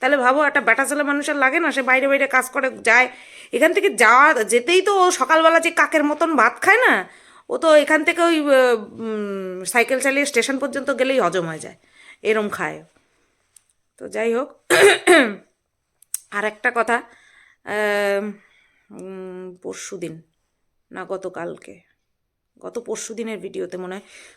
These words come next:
মনে নেই সঠিক, হ্যাঁ, গত পরশুদিনের ভিডিওতে,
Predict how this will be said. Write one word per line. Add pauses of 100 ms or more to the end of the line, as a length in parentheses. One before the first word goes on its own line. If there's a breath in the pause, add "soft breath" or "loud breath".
(120)
মনে
নেই
সঠিক,
হ্যাঁ,
গত
পরশুদিনের
ভিডিওতে,